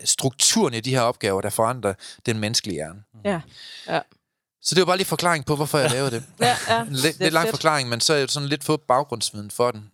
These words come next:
Speaker 1: Og det er så blevet testet af i syv år, inden det blev offentligt, faktisk.
Speaker 2: Ja.
Speaker 1: Jeg gad godt spole lidt frem, Per.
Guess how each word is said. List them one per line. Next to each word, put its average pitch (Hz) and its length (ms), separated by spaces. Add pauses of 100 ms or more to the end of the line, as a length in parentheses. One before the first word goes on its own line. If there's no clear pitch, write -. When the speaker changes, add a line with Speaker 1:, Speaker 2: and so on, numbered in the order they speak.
(100)
Speaker 1:
Og 131 100
det 147 100
er 139 60
så 170 140
blevet 127 240
testet 131 300
af 135 60
i 135 40
syv 139 340
år, 120 120
inden 117 80
det 120 100
blev 104 140
offentligt, 101 360
faktisk. - 340 (180)
Speaker 2:
Ja. 185 120 (1000)
Speaker 1:
Jeg 135 100
gad 202 120
godt 208 160
spole 143 260
lidt 160 120
frem, 117 360
Per. 82 180